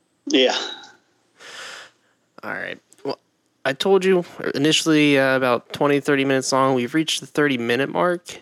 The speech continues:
Speaker 1: Mm-hmm.
Speaker 2: And, uh, kind of before we close things out, um, I am interested in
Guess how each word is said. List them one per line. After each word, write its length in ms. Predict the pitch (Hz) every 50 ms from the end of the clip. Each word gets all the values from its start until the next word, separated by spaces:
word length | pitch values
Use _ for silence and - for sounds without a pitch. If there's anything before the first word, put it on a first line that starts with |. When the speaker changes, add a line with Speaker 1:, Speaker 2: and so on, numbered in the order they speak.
| _ _ _ _ _ - - -
Speaker 1:
Mm-hmm. 300 | - 113 120 135 120 113
Speaker 2:
And, 180 | 113 117 113 110
uh, 320 | 113 107 104 110 101 82 - - - _ - - _ _ _ - - _ - 160
kind 120 | - 190 208
of 60 | 208
before 240 | 196 190 - 180 170
we 100 | 160 165
close 240 | 151 - 147 143 135
things 220 | - 135 135 120
out, 320 | 120 113 110 - - - - - - - - - - _ _ _ _ _ -
um, 500 | - 120 117 113 113 113 113 113 110 - _ _ _ _ _ _ _ _ _ _ _ _ _ -
I 80 | 123 123
am 160 | 135 165 180
interested 440 | 151 165 156 - 135 - - 123 117
in 300 | 117 117 117 110 117 -